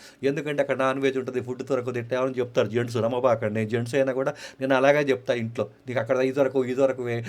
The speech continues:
ఎందుకే బాధపడతావు?" అని చెప్తా. కానీ కాదు, మీరు నమ్మకండి, హ్యాపీగా అద్భుతంగా ఇక్కడ రావచ్చు. చూడండి, అదే బీచ్ ఎంట్రన్స్ అనమాట. ఏమండి,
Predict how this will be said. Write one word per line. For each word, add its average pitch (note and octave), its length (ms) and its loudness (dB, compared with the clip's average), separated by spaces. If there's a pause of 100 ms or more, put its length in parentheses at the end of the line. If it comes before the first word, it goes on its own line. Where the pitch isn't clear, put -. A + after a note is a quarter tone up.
(160)
ఎందుకే C3+ 260 0
బాధపడతావు?" B2+ 640 0
అని A#2+ 140 -4
చెప్తా. A#2+ 260 -2
కానీ B2+ 400 -2
కాదు, B2 360 2
మీరు B2 200 -4
నమ్మకండి, A#2+ 480 -6
హ్యాపీగా B2 640 -2
అద్భుతంగా A2+ 400 -4
ఇక్కడ E3+ 200 -4
రావచ్చు. G2+ 380 -8 (360)
చూడండి, C3 240 0
అదే D#3 240 2
బీచ్ A#2+ 360 -4
ఎంట్రన్స్ A#2 360 -4
అనమాట. G2+ 320 -6 (1200)
ఏమండి, D#3 320 2